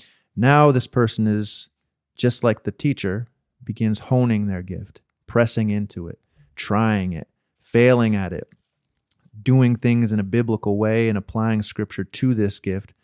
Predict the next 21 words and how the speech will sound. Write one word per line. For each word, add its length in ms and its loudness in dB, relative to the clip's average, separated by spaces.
but 100 -4
they're 100 2
just 160 -2
gonna 160 0
begin 340 0
growing 460 2
in 100 -4
it, 100 -6
and 100 -2
it's 140 -4
not 140 0
gonna 180 -2
be 120 -4
perfect. 520 -6
It'll 180 -2
never 240 2
be 140 -4
perfect, 440 -6
just 180 -8
like 180 -8
the, 140 -6